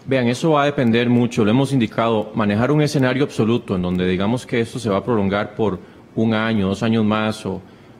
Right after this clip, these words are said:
o tres meses más, o cuatro meses más. Sabemos que, y yo los, lo he indicado, hay riesgo de réplicas, de olas pandémicas que se van a presentar después. En Costa Rica hemos hecho las cosas bien, yo lo he indicado,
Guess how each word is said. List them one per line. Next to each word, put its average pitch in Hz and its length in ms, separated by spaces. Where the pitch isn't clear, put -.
o 98 200
tres 110 260
meses 113 320
más, 110 260
o 107 60
cuatro 110 260
meses 117 240
más. 107 320
Sabemos 127 420
que, - 420
y 113 120
yo 117 100
los, 135 180
lo 120 100
he - 20
indicado, 127 560
hay 113 160
riesgo 123 640
de 117 440
réplicas, 104 600
de 98 220
olas 135 380
pandémicas 107 640
que 117 80
se 95 100
van 95 180
a 113 80
presentar 98 460
después. 98 500
En 113 100
Costa 110 260
Rica 113 600
hemos 123 300
hecho 131 240
las 127 120
cosas 110 260
bien, 139 280
yo 95 80
lo 95 60
he - 20
indicado, 139 460